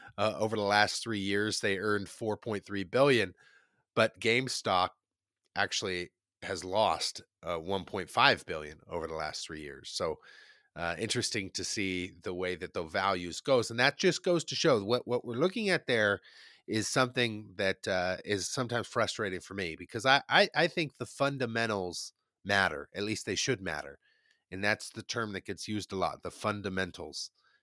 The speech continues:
And that is, you know, you look at things like revenue and profits, and,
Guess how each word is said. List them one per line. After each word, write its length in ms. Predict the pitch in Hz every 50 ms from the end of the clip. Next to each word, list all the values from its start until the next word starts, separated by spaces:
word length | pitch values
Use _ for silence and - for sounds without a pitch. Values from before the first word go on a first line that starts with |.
| _ _ -
And 240 | 95 98 92 90 - _ _ _ _ _ _
that 200 | - 123 123 127
is, 320 | 123 120 117 104 - - -
you 400 | - - 78 78 90 95 113 123
know, 60 | 117 110
you 180 | 104 110 117
look 200 | 123 123 - -
at 80 | 113 -
things 320 | - 127 120 120 104 -
like 280 | 117 107 107 95 - - _ _ _ -
revenue 580 | 95 110 113 110 98 107 98 95 95 104 113
and 220 | 123 113 90 - -
profits, 640 | - 110 101 98 98 - 110 107 127 - - - -
and, 180 | 87 85 82